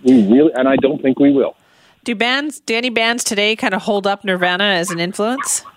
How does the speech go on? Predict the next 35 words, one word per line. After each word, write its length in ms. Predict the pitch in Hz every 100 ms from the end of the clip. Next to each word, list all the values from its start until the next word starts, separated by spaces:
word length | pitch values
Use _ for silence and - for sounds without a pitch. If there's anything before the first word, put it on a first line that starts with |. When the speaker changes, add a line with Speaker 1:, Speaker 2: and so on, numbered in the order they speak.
| _ - _ _ _ _ _
Speaker 1:
Oh, 240 | 165 135 110 98 127
tons 200 | 120 95
of 60 |
them. 160 | 76 - _ _ - -
Uh, 40 |
I 220 | 123 117
mean, 180 | 120 120
we, 200 | 127 143
we 140 | 143 127
can 160 | 113
go 200 | 117 110
on 300 | 110 110 110
for, 260 | 104 98 95 _ - - _ _
for, 260 | 113 101 92
for 200 | 101 95
days. 520 | 90 110 107 113 87 - - -
Um, 540 | 87 90 90 85 90 92 _ _ _ _ _ _ _ _ 131
anybody 380 | 139 131 131 117
who's 140 | 117
ever 160 | 113 104
picked 220 | 117 107
up 100 | 110
a 60 |
guitar 440 | 107 - 117 120 110
who's 160 | 95 110
under 160 | 104
the 200 | 95 98
age 160 | 101 90
of 80 | - -
thirty 420 | 113 110 85 - - - -
today, 560 | 95 107 104 90 92 92
uh, 220 | 90 87 85 -
has 200 | 107 95 -
had, 340 | 98 92 82
uh, 340 | 95 87 85